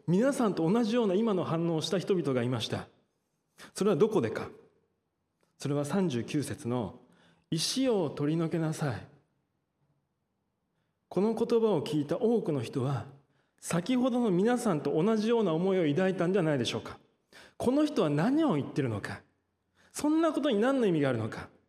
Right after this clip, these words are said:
今日はこのイエスの言った、「石を取り除けなさい。」その言葉を一緒に考えていきたい、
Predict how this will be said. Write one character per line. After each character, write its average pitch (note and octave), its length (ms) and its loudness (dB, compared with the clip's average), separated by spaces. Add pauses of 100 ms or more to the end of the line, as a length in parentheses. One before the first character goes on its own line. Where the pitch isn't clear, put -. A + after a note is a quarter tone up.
(1800)
今 D#3 140 4
日 B2 40 2
は A#2+ 100 0
こ C#3 80 -4
の C3+ 160 2
イ C#3+ 160 2
エ F3+ 60 4
ス C3 120 -6
の B2 100 0
言 G#2+ 60 -4
っ - 40 -10
た、 G#2+ 420 -4 (300)
「石 D#3 280 -2
を F3 120 2
取 C#3 180 -2
り D#3+ 60 -2
除 E3+ 100 -2
け F#3+ 80 -2
な F#3+ 100 -2
さ G3 180 -2
い。」 G#2+ 120 -4
そ - 100 -8
の D#3+ 100 -2
言 F#3+ 220 -4
葉 G#3 140 0
を F#3+ 60 0
一 C#3+ 100 -2
緒 D3+ 140 -4
に D#3 180 0
考 B2+ 140 -4 (120)
え E3+ 120 -2
て C#3 80 -2
い A2 40 0
き - 60 -12
た A#2 160 -2
い、 F2 140 -8